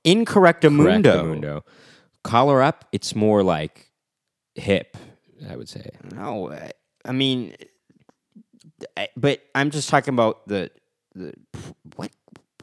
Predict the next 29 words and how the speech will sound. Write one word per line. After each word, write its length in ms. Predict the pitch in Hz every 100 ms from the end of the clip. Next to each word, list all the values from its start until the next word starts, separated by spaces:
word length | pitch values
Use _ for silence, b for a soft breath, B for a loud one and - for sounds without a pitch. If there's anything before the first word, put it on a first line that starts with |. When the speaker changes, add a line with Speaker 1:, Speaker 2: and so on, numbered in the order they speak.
| _ _ -
Speaker 1:
Yuppie? 640 | 95 151 - 87 73 87
Incorrectamundo. 1200 | 156 214 185 180 - 156 123 208 220 85 71 78 - _ _ _ _ _ -
Speaker 2:
No. 240 | 73 82 - _ b b -
Speaker 1:
Uh, 40 |
yuppies 600 | 131 127 139 208 269 160 110
would 200 | 131 117 127
have 180 | 139
a 60 | 123
Speaker 2:
<coughs> 0 |
Speaker 1:
collar 380 | - 139 131 98
up. 340 | 170 123 - b b b b
Like 200 | 110 113
the 140 | - 104
polo 480 | - 107 127 135 135
shirt, 320 | - 151 -
like 280 | 101 95 -
those 180 | 101 104
Speaker 2:
No, 180 | 107
Speaker 1:
polo 360 | 104 101 117 127
Speaker 2:
no, 40 | 135
Speaker 1:
shirts 300 | - 139 -
that 80 |
Speaker 2:
that 80 | 131
Speaker 1:
are 40 | 131
collar 320 | 135 127 135
up. 60 | 135
Speaker 2:
Yeah, 100 | 90
but 180 | 87
that's 420 | - 95 - -